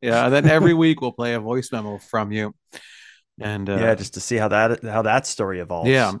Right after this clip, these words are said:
Speaker 1: but I just wanna say, you know, I don't think anyone should ever have to defend why they're wearing underwear on their head.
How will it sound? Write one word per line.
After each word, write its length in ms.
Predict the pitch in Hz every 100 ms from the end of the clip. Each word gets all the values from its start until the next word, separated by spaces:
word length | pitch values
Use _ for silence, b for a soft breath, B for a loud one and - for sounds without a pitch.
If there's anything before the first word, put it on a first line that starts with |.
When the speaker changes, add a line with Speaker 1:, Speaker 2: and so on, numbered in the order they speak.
| -
Speaker 1:
but 140 | 147 233
I 60 |
just 160 | 262 -
wanna 180 | 180 151
say, 420 | - 135 131 123
you 340 | 117 - 127
know, 260 | 120 107 107
I 100 | 147
don't 140 | 202 208
think 140 | -
anyone 320 | 135 135 131 120
should 160 | 110
ever 200 | 110 107
have 200 | 104 104
to 100 | 104
defend 800 | 98 104 - 120 107 98 95 - _ _ _ -
why 720 | 101 110 110 104 95 90 - _ _ _ _
they're 180 | 107 104
wearing 360 | 95 104 98 107
underwear 500 | 117 110 98 92 90
on 120 | 90
their 100 | 95 92
head. 300 | 98 95